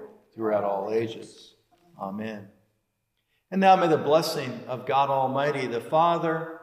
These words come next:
the Son, and the Holy Spirit be upon you and remain with you forever. Amen. Let us bless the Lord.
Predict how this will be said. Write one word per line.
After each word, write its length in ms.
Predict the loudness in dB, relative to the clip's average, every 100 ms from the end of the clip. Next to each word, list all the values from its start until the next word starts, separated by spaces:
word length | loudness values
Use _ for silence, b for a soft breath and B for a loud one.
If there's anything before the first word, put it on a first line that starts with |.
| -10
the 120 | -8
Son, 560 | -6 -2 0 0 -2 -6
and 160 | -6
the 80 | -6
Holy 280 | -4 -4 -4
Spirit 560 | -6 -6 -4 -2 -4 -4
be 100 | -6
upon 440 | -4 0 0 0
you 180 | -4 -6 -14 -20 b b _
and 160 | -10 -6
remain 440 | -4 -4 -6 -6
with 280 | -6 -6 -8
you 220 | -8 -10
forever. 520 | -12 -10 -6 -6 -8 -14 -20 _ _ _ _ -12 -8
Amen. 520 | -8 -10 -10 -10 -12 -18 _ _ _ _ _ _ _
Let 140 | 2 2
us 160 | 0
bless 380 | 0 4 4 4
the 100 | 0
Lord. 560 | 4 6 6 4 -2